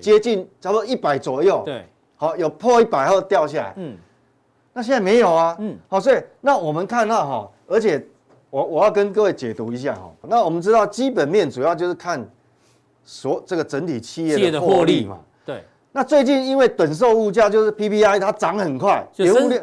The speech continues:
Speaker 2: 生产者物价指数一直往上冲。
Speaker 1: 对，什么铜啊、铁啊，什么原物料，
Speaker 2: 对啊，都飙了。
Speaker 1: 好，那你想想看，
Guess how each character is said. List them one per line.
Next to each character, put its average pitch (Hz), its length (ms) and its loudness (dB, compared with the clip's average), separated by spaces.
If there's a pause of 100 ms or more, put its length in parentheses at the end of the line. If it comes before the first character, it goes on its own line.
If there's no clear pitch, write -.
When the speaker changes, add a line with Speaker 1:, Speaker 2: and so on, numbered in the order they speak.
Speaker 2:
生 247 200 -2
产 220 160 0
者 190 140 -2
物 220 100 -2
价 208 140 2
指 147 100 -8
数 196 160 -2
一 185 60 -4
直 160 80 -4
往 120 140 -6
上 147 180 -6
冲。 127 220 -10
Speaker 1:
对， 247 180 4
什 175 80 2
么 214 100 2
铜 208 320 0
啊、 240 140 2
铁 190 320 2
啊， 208 180 0
什 185 80 -2
么 208 200 4
原 208 120 4
物 247 140 2
料， 247 120 4
Speaker 2:
对 170 40 2
啊， - 100 -6
都 240 140 0
飙 226 300 0
了。 - 20 2
Speaker 1:
好， 175 80 -2
那 277 80 -4
你 262 140 0
想 262 100 2
想 262 60 2
看， 247 240 0